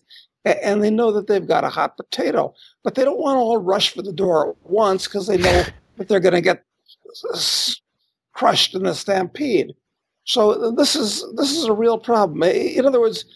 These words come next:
I think we're, we're within a very short period of time, like a year, of things coming unglued again.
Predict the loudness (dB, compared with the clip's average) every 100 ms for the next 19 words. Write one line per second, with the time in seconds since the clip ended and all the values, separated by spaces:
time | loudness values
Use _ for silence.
0 | _ _ 0 0 2 -2 0 0 2 2
1 | 2 0 0 -16 -2 -2 0 0 2 -2
2 | -4 _ -8 -2 0 2 2 0 -2 -2
3 | -2 0 0 -4 -4 -4 -2 -4 -10 -16
4 | _ -4 0 0 0 0 0 2 0 -6
5 | _ _ _ -8 -2 0 0 -2 0 0
6 | 0 -2 -2 0 0 0 -2 -4